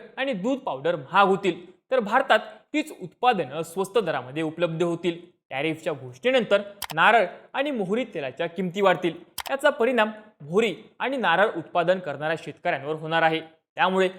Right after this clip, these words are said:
भारतातल्या तेलाच्या किमतीही कोसळतील. त्याचा फटका शेवटी शेतकऱ्यांनाच बसणार आहे. आता ट्रम्प यांनी लावलेला हा कर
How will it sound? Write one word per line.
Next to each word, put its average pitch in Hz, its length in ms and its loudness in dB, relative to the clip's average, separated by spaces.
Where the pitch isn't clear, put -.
भारतातल्या 214 520 4
तेलाच्या 156 460 -2
किमतीही 160 440 -6
कोसळतील. 175 640 -2
त्याचा 269 340 0
फटका 294 400 4
शेवटी 233 280 -2
शेतकऱ्यांनाच 147 560 -6
बसणार 160 320 -2
आहे. 160 200 4
आता 214 200 -2
ट्रम्प 254 420 0
यांनी 156 340 -2
लावलेला 143 500 0
हा - 220 4
कर 208 240 0